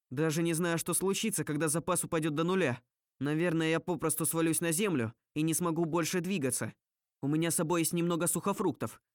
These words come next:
которые мне подарили девочки в лагере, но это едва ли можно назвать полноценной едой.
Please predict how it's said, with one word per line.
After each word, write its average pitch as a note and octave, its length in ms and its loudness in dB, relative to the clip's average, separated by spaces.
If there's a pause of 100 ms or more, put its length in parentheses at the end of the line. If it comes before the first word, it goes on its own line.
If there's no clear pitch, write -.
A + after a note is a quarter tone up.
(120)
которые E3 340 2
мне E3 140 2
подарили E3+ 380 2
девочки E3 400 0
в D#3 80 0
лагере, D#3 440 0 (340)
но D#3 120 -2
это E3+ 100 -2
едва F3 320 4
ли E3+ 80 2
можно D#3+ 260 2
назвать D#3+ 320 0
полноценной E3 540 0
едой. E3+ 480 0